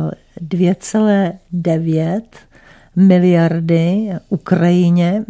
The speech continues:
jako kompenzaci. Bylo to kvůli arbitráži ve Stockholmu a kvůli tomu, že se,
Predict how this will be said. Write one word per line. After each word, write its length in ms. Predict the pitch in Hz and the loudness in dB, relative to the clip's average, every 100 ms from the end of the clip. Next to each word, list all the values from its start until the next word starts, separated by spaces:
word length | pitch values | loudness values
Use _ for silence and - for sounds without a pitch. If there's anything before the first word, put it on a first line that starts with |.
| 185 | -2
jako 260 | 175 175 | 0 0
kompenzaci. 840 | 156 165 165 165 170 160 - 208 233 | -2 -4 -2 -2 -2 -4 -2 0 0
Bylo 300 | 233 160 156 | 0 -2 -2
to 160 | 165 | -4
kvůli 600 | - - 160 160 160 165 - - - | -6 -8 -2 0 0 -2 -4 -20 -6
arbitráži 960 | 156 170 165 - 170 160 160 165 156 165 | -4 -2 -2 0 0 0 0 2 2 0
ve 100 | 160 | -4
Stockholmu 760 | - 165 175 170 170 175 196 226 - - - - _ | -4 -2 2 2 2 2 0 -2 -8 -20 -20 -20 _
a 300 | 160 156 156 - | -4 -2 -4 -4
kvůli 200 | 160 156 | -4 -2
tomu, 300 | 160 165 165 | -2 0 0
že 220 | 160 151 | 0 -2
se, 440 | - 160 151 - | -2 -2 -2 -4